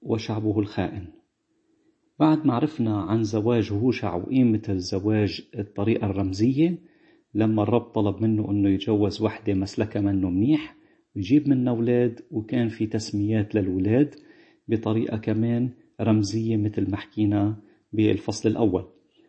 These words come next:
هلأ عم نتابع بالفصل الثاني وبنشرح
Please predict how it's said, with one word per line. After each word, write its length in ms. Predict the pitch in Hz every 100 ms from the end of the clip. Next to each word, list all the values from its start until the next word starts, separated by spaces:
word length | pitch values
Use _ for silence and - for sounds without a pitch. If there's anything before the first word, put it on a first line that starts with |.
| _ -
هلأ 180 | 170
عم 180 | 131 123
نتابع 420 | 117 131 135 120
بالفصل 460 | 104 104 - 110 107
الثاني 540 | - 131 143 165 175 - _ -
وبنشرح 680 | 107 131 151 123 127 127